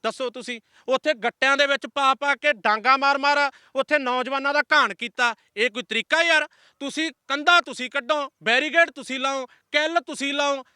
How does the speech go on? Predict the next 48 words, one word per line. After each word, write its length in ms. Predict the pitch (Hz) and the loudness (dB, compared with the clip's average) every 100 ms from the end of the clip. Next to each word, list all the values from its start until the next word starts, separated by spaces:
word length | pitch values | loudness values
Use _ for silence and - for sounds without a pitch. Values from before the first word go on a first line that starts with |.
| _ - | _ -8
ਤੇ 80 | 247 | -6
ਅਜੇ 120 | 254 | -2
ਯਾਰ 160 | 285 262 | -4 -4
ਫੰਡਿੰਗ 380 | 214 208 269 | -8 -8 -8
ਤੁਸੀਂ 240 | 247 240 247 | -8 -10 -8
ਸਾਨੂੰ 320 | 196 185 202 | -8 -8 -6
ਦੱਸਦੇ 340 | 208 196 214 208 | -6 -6 -6 -6
ਆ। 80 | 202 _ _ - | -10 _ _ -2
ਸਾਡੀ 280 | 240 240 | -2 0
ਲੜਾਈ 320 | 277 247 254 262 | -6 -4 -4 -2
ਕਾਹਦੇ 300 | 277 277 262 | -4 -2 -4
ਨਾਲ 120 | 185 | -6
ਹੈ? 80 | 135 _ - | -10 _ -2
ਸਾਡੀ 320 | 247 254 302 | 0 0 -4
ਲੜਾਈ 360 | 269 247 277 | -4 -4 -4
ਮੰਗਾਂ 380 | 254 226 214 254 | -6 -10 -6 -4
ਉਹੀ 280 | 254 240 254 | -2 -2 -4
ਆ 100 | 214 | -4
ਵੀ 140 | 190 233 | -6 -6
ਆ-, 100 | 233 _ _ _ - | -6 _ _ _ -12
ਆਸ਼ੀਸ਼ 420 | 214 233 247 254 | -10 -8 -10 -10
ਮਿਸ਼ਰਾ 320 | 240 - 220 | -12 -8 -8
ਜਿਹੜਾ, 240 | 208 220 214 | -6 -6 -6
ਅਜੇ 120 | 214 | -8
ਮਿਸ਼ਰਾ 280 | 202 196 208 | -8 -8 -6
ਟੈਣੀ 240 | 202 196 | -6 -8
ਦਾ 120 | 185 | -10
ਮੁੰਡਾ, 300 | 175 147 131 - _ _ _ - | -10 -8 -10 -10 _ _ _ -2
ਵੀ 80 | 302 | -2
ਉਹਨੇ 180 | 311 | -2
ਦਿਨ 280 | 254 262 294 | -2 -2 0
ਦਿਹਾੜੇ 260 | 302 269 247 | -2 0 -2
ਕਿਸਾਨਾਂ 380 | 240 226 226 233 | -6 -8 -8 -10
ਦਾ 80 | |
ਖੂਨ 260 | 233 208 208 | -10 -12 -12
ਕੀਤਾ 280 | 170 147 131 | -14 -16 -16
ਹੈ, 60 | 117 _ _ | -20 _ _
ਦਿਨ 220 | 226 302 277 | -2 -2 0
ਦਿਹਾੜੇ 260 | 320 285 | 0 0
ਕਿਸਾਨਾਂ 360 | 277 247 254 254 | -2 -6 -6 -6
ਤੇ 100 | 254 | -6
ਜੀਪਾਂ 280 | 202 - 220 | -10 -10 -10
ਚੜਾਈਆਂ, 360 | 180 202 214 - _ | -8 -8 -10 -14 _
ਤੁਸੀਂ 220 | 233 247 | -16 -14
ਸਜ਼ਾਵਾਂ 360 | 226 208 208 214 | -10 -8 -8 -8
ਕਿਉਂ 160 | 202 233 | -12 -12
ਨਹੀਂ 100 | 220 | -14
ਦਿੱਤੀਆਂ? 300 | 185 160 | -16 -18